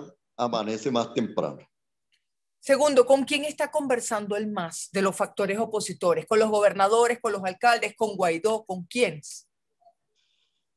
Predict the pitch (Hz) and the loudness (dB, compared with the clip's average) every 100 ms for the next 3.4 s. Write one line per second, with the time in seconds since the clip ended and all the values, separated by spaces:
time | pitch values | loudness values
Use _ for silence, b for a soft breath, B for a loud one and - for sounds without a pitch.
0 | _ 127 139 202 214 240 233 208 202 151 | _ -2 0 0 0 0 0 -4 -6 -8
1 | 127 - 143 175 185 170 _ _ - 117 | -6 -2 -2 -2 -6 -10 _ _ -6 -4
2 | 110 - 175 190 202 180 175 165 147 - | -4 -2 -2 -2 -4 0 2 0 -2 -4
3 | - - 80 - | -8 -10 -10 -12